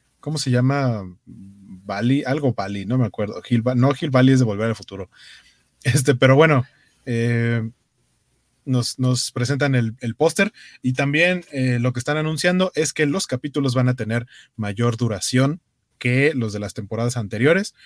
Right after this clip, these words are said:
y pues Cobra Kai va a ser, eh, lo que vamos a poder estar maratoneando por ahí de Año Nuevo porque estrena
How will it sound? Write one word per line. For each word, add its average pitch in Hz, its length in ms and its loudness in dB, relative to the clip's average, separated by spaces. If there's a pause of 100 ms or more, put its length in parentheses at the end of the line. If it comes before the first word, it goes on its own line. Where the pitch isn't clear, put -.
(240)
y 101 180 -10
pues - 220 -12
Cobra 143 260 0
Kai 151 220 0
va 147 100 2
a 143 40 0
ser, 147 420 0
eh, 113 140 -8
lo 110 160 -6
que 104 180 -10
vamos 123 260 -4
a 131 60 -2
poder 110 280 -6
estar 120 260 -4
maratoneando 120 840 -2 (440)
por 107 160 -6
ahí 120 120 0
de 123 120 0
Año 110 200 -4
Nuevo 165 360 0
porque 170 560 0
estrena 147 560 -4